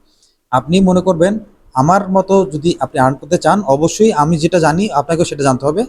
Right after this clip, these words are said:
আমি যেটা করি সেটা আপনাকেও করতে হবে। ঠিক আছে? আমি কিন্তু এই, এই পর্যায়ে এ-, এত দ্রুত অথবা এত মানে শর্টকাটে আমি, আমি আসি নাই। আমি স্ট্রাগল করেছি, পরিশ্রম করেছি, কাজ করেছি, মেথড বের করেছি, অ্যানালাইজ করেছি, দিন রাত খা-, খাটছি,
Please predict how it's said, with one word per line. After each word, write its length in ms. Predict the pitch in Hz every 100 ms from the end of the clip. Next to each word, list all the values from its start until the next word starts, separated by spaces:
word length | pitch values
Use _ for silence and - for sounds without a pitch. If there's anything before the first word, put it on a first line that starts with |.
| - _ -
আমি 200 | 139 165
যেটা 200 | 170 185
করি 180 | 180 202
সেটা 300 | - 160 151
আপনাকেও 280 | 160 156
করতে 260 | 147 127 123
হবে। 240 | 117 98 - _ _ _ _ _ _ _
ঠিক 100 | 175
আছে? 200 | - 117
আমি 280 | 127 156 175
কিন্তু 180 | 185
এই, 100 | 180
এই 120 | 156 175
পর্যায়ে 320 | 180 170 175
এ-, 220 | 123 117
এত 120 | 139
দ্রুত 300 | 151 147 175
অথবা 300 | 180 165 170
এত 180 | 139 170
মানে 240 | 175 156
শর্টকাটে 440 | 139 160 156 175 175
আমি, 80 | 147
আমি 180 | 147 147
আসি 220 | 139 127
নাই। 140 | 101 - _ _ _ _ _ _ -
আমি 260 | 143 180
স্ট্রাগল 280 | 180 180 190
করেছি, 520 | 175 165 147 180 185 -
পরিশ্রম 340 | 151 151 170
করেছি, 340 | 165 170 175 180
কাজ 320 | 123 135 -
করেছি, 420 | 160 156 175 175
মেথড 320 | 147 127 165
বের 180 | 151 160
করেছি, 400 | 165 160 165 165
অ্যানালাইজ 320 | 139 135 156
করেছি, 440 | 156 165 165 170 165 - _ _ 127
দিন 220 | 156 165
রাত 300 | 160 165 -
খা-, 80 | - _ -
খাটছি, 460 | 151 147 - 160